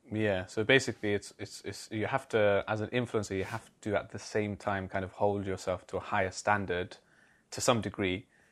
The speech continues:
Um, again, acknowledging that not everyone's perfect and everyone has their flaws and mistakes will be made. But I think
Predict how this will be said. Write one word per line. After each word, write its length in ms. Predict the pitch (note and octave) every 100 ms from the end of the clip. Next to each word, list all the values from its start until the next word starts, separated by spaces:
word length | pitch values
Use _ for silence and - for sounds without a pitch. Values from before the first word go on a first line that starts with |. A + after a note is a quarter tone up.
| _ -
Um, 300 | F#2+ F#2 F2+
again, 460 | A#2+ B2 G#2+ G2+ G#2 _ -
acknowledging 600 | - A#2 A#2 G2+ G2+ F#2+
that 160 | -
not 100 | G#2
everyone's 260 | G#2 G#2 F#2+
perfect 680 | - A2 A2 - G2 F#2+ -
and 160 | F#2 - -
everyone 220 | G2+ G2
has 220 | G#2+ G#2+
their 120 | G2+
flaws 300 | F#2+ - F#2+
and 240 | F#2+ F#2+ G2+ -
mistakes 400 | G2+ - G#2 -
will 80 |
be 140 | G2+ F#2+
made. 260 | G2+ F2+ -
But 120 | F#2
I 40 |
think 220 | F#2+ A2+